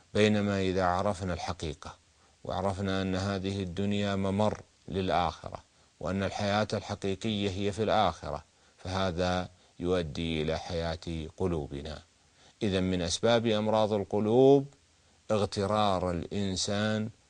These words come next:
بهذه المظاهر الزائفة وعدم إدراكه لحقائق الأمور وعواقب، وعواقب الحوادث. كيف نعالج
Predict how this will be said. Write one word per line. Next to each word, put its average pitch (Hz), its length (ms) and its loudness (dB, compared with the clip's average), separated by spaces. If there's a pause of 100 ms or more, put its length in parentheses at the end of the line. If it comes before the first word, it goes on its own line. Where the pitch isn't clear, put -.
(200)
بهذه 90 540 -2
المظاهر 87 640 0
الزائفة 98 800 0 (480)
وعدم 92 720 0
إدراكه 98 720 0 (400)
لحقائق 90 800 0
الأمور 104 720 0 (640)
وعواقب، 95 1700 0 (840)
وعواقب 90 920 0 (1040)
الحوادث. - 800 -6 (1500)
كيف 143 240 8
نعالج 110 600 6